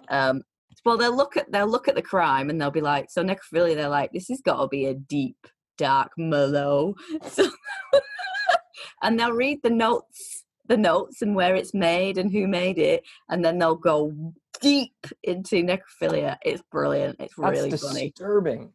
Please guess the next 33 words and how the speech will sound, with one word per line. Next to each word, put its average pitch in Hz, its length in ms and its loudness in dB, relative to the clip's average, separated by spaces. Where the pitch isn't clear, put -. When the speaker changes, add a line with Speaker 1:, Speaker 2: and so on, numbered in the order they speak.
Speaker 2:
How, 151 100 -2
Speaker 1:
Yeah, 151 180 0
it's - 120 -8
Speaker 2:
how 185 100 2
can 208 120 -2
you 208 60 2
Speaker 1:
great. - 60 0
Speaker 2:
drink 196 200 0
Merlot 180 480 0
again 160 420 -2
after 127 200 -4
that 151 180 0
when 131 100 -4
you're 139 100 -2
like, 127 100 -4
"Hmm." 160 640 -2
Speaker 1:
I 170 60 -4
know, 160 240 2
but, 180 180 0
like, 202 200 0
by 202 120 2
the 196 80 0
Speaker 2:
Smells 185 160 4
Speaker 1:
third 175 120 2
glass, 175 320 0
they're 147 180 -2
Speaker 2:
very 131 100 -6
Speaker 1:
really 147 200 -10
pissed, - 360 -4
and 143 100 -4
it's - 180 -14
really 143 220 -8
funny. - 400 -4